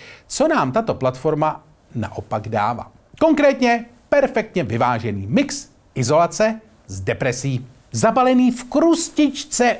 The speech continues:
úrovně návykovosti prvotřídního kokainu. A když budete jako spořádaní uživatelé hezky svižně klikat a lajkovat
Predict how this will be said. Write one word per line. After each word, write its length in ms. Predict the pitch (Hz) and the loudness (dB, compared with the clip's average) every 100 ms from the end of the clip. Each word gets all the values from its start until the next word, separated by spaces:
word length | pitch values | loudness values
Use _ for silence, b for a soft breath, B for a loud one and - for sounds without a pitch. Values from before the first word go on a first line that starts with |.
| - | -4
úrovně 840 | 196 247 269 277 262 254 233 247 226 | 0 2 4 4 4 2 2 2 2
návykovosti 1000 | 151 151 170 190 190 185 185 - - | 0 0 0 -2 -2 -4 -4 -4 -4
prvotřídního 1000 | 175 - 220 240 208 151 - 165 156 123 101 | -6 -2 0 0 0 -6 -6 -4 -2 -2 -2
kokainu. 480 | 117 120 120 120 - B B B B - | -4 -2 -2 -2 -6 B B B B 0
A 360 | 147 147 147 | 2 4 2
když 260 | 135 190 202 | 2 0 0
budete 360 | 190 214 - | 2 0 0
jako 200 | 156 160 | -2 -2
spořádaní 720 | 117 - 156 180 196 180 113 - | -8 -4 -2 0 0 -2 -4 -4
uživatelé 680 | 180 139 226 196 143 113 101 B B B | -2 0 0 0 -2 -4 -6 B B B
hezky 560 | - 208 226 - - 104 | 0 0 0 -4 -8 -10
svižně 460 | - 202 - 98 | -4 -2 -2 -6
klikat 400 | - 170 180 117 - | -4 -2 -2 -6 -4
a 60 | |
lajkovat 580 | 117 214 330 269 226 - | -2 0 2 2 2 -4